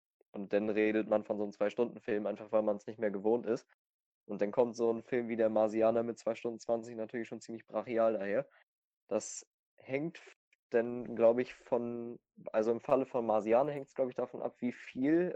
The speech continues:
äh, Matt Damon für einen tun kann in diesem Film. Weil ich habe mich zu keinem Zeitpunkt wirklich gelangweilt. Ich find den Film nicht zu lang. Ich fand alles relativ interessant.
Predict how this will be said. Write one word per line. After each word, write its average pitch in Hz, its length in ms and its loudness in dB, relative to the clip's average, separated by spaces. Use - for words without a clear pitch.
äh, 117 140 0
Matt 113 340 0
Damon 156 360 4
für 117 160 -2
einen 110 160 -2
tun 156 240 -4
kann 165 220 -6
in 160 100 -8
diesem 156 220 -8
Film. 156 280 -6
Weil 110 220 4
ich - 180 -2
habe 139 220 6
mich 131 200 -4
zu 117 140 -10
keinem 113 280 0
Zeitpunkt 92 420 -6
wirklich - 240 -10
gelangweilt. 90 580 0
Ich - 180 -14
find 139 200 -2
den 117 100 -4
Film 101 240 -4
nicht 139 180 -6
zu - 120 -8
lang. 165 180 -4
Ich 117 140 -14
fand 113 180 -4
alles 127 380 0
relativ 120 480 0
interessant. 117 640 -4